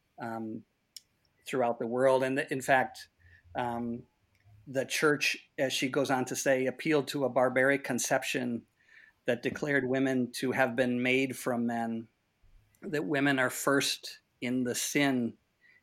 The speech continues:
and commanded to be under obedience to men. Um,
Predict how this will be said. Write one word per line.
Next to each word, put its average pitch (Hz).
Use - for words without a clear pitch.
and 117
commanded 127
to -
be 131
under 127
obedience 123
to 127
men. 113
Um, 110